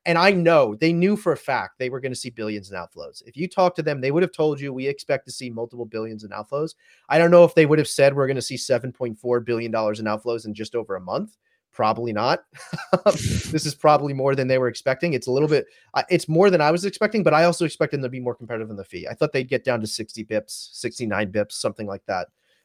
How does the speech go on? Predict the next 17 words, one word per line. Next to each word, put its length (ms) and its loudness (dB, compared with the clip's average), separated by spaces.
Uh, 180 -4
and 100 -4
they 80 0
haven't. 420 -2
That 240 6
said, 480 4
in 120 0
the 180 -2
E 80 0
T 180 4
F 140 4
world, 240 6
this 120 -4
is 80 -6
something 320 -2
I've 200 2
said 400 4